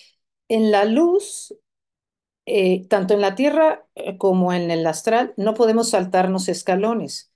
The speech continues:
Y siempre dicen, nos dicen que la manera de, de, de, de elevarnos o de, de ir al siguiente paso es porque tú aceptas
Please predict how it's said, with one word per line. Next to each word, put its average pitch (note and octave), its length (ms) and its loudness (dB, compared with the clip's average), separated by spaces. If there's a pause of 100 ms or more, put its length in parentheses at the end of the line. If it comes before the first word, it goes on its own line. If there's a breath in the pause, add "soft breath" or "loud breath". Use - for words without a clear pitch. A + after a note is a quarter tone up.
(300 soft breath)
Y F#3 80 -6
siempre C4 400 0
dicen, B3+ 640 -2
nos E3+ 180 -4
dicen G#3 340 -6
que F3 100 -2
la E3 100 -4
manera G3 380 0
de, G3+ 320 -2 (360)
de, E3 360 -6
de, E3 300 -6
de E3 360 -2
elevarnos F3+ 880 0
o E3+ 100 0
de, E3 160 -2
de E3 140 0
ir G#3+ 180 2
al G3 120 2
siguiente G#3 340 0
paso A#3 300 0
es G#3 100 0
porque A3 300 -2
tú A3+ 280 -4 (540 soft breath)
aceptas - 1080 -2